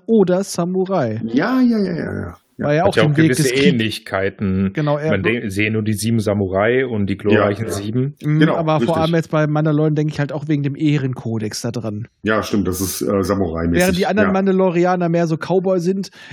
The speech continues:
Speaker 1: ist er, äh, doch so eher den Samurai-Weg, der
Speaker 2: Ja.
Speaker 1: Weg des Kriegers und, aber trotzdem, da gibt's so viele Überschneidungen, deswegen, äh, ne, Western, Eastern, also von daher,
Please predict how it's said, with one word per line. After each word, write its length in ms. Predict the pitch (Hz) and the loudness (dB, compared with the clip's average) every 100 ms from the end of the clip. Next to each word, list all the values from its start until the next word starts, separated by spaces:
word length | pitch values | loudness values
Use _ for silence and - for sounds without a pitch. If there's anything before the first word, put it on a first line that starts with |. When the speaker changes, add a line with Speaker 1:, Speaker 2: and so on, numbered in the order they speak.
| - | -10
Speaker 1:
ist 140 | 147 | -8
er, 680 | - 165 170 170 160 151 147 | -2 0 0 0 0 2 2
äh, 40 | |
doch 200 | 147 151 | 0 -4
so 100 | - | -4
eher 160 | 160 147 | -2 0
den 160 | 143 | 0
Samurai-Weg, 720 | 135 139 139 131 139 139 143 - | 0 -2 -2 -2 -2 0 -2 -2
der 140 | 143 | 0
Speaker 2:
Ja. 140 | 208 | 2
Speaker 1:
Weg 100 | 147 | 2
des 160 | 147 131 | -2 -8
Kriegers 1040 | - - 160 151 147 147 143 - - - - | -8 -4 -2 0 0 0 -2 -4 -8 -10 -8
und, 720 | 120 127 135 127 135 127 - | -6 -4 -4 -2 -4 -6 -8
aber 240 | - 135 135 | -2 0 0
trotzdem, 280 | 147 - 156 | -2 -2 -2
da 100 | 143 | 0
gibt's 200 | 147 - | 0 -2
so 120 | 156 | -4
viele 440 | 135 - 143 143 147 | -4 -4 0 0 0
Überschneidungen, 640 | 143 127 - 113 120 123 | -2 -4 -2 -4 -2 -2
deswegen, 340 | 127 - 123 117 | -4 -4 -4 -4
äh, 140 | 117 | -4
ne, 240 | 131 139 127 | 0 0 0
Western, 300 | 127 123 113 | -4 -6 -8
Eastern, 420 | 131 - 127 120 | -6 -2 -2 -2
also 320 | 117 117 117 | -4 -2 -4
von 180 | 107 117 | -4 -4
daher, 340 | 117 113 101 | -2 0 0